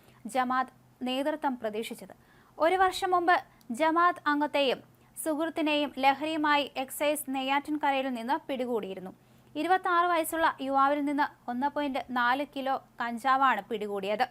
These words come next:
ഈ സാഹചര്യത്തിലാണ് തിരുത്തലിന് പള്ളി രംഗത്ത് വന്നതും. ലഹരിക്കെതിരെ ശക്തമായ ബോധവൽക്കരണ പ്രവർത്തനങ്ങളും ജമാഅത്ത് ആരംഭിച്ചു. എന്നാൽ, പോലീസ് എല്ലാം അറിഞ്ഞിട്ടും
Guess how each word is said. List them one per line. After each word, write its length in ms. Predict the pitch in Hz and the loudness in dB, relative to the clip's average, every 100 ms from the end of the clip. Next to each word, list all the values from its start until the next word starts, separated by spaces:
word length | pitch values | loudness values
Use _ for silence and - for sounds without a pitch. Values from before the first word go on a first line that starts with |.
| - _ _ - | -6 _ _ -8
ഈ 100 | 262 | -6
സാഹചര്യത്തിലാണ് 840 | 269 262 247 277 277 277 269 240 - - _ 269 | 0 0 0 -4 -4 0 2 2 0 -4 _ -4
തിരുത്തലിന് 500 | 269 269 277 269 330 330 | -2 0 0 2 -2 2
പള്ളി 280 | 262 247 277 | 0 2 0
രംഗത്ത് 380 | 254 220 233 254 | -2 -2 -4 -2
വന്നതും. 340 | 196 180 233 - _ _ - | -4 -4 -8 -10 _ _ -6
ലഹരിക്കെതിരെ 680 | 285 311 320 370 381 370 370 | 0 0 0 -4 -2 0 0
ശക്തമായ 760 | 370 339 302 - 359 339 330 330 | -2 -4 -6 -4 0 0 0 0
ബോധവൽക്കരണ 720 | 262 262 294 311 302 302 294 | 2 2 0 -2 -2 -4 -4
പ്രവർത്തനങ്ങളും 760 | 302 269 254 254 262 262 220 - | -2 0 0 0 -2 -2 -2 -4
ജമാഅത്ത് 500 | 220 247 240 254 247 - | -6 -4 0 0 -2 -2
ആരംഭിച്ചു. 480 | 208 196 190 190 240 _ _ _ - | -2 -2 -4 -10 -10 _ _ _ -8
എന്നാൽ, 300 | 240 254 285 | -2 -2 0
പോലീസ് 460 | 262 254 285 320 311 | -4 -2 -4 -2 -2
എല്ലാം 420 | 247 262 294 - | 0 0 -2 -2
അറിഞ്ഞിട്ടും 460 | 247 247 254 240 240 | -4 -4 -4 -4 -6